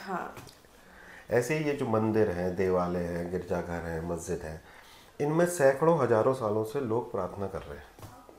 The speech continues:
Speaker 2: ध्यान कर रहे हैं, पवित्रता उसकी maintain की गई है,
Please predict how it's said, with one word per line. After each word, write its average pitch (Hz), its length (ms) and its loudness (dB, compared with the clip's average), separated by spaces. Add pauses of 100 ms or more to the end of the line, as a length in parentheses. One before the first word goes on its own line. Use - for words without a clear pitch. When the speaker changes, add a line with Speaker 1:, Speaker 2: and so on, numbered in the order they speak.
(300)
Speaker 2:
ध्यान 87 300 -2
कर 80 160 -8
रहे 82 140 -10
हैं, - 180 -14 (240)
पवित्रता 110 460 2
उसकी 110 240 -2
maintain 92 420 -2
की 87 200 -8
गई 80 180 -8
है, 82 160 -12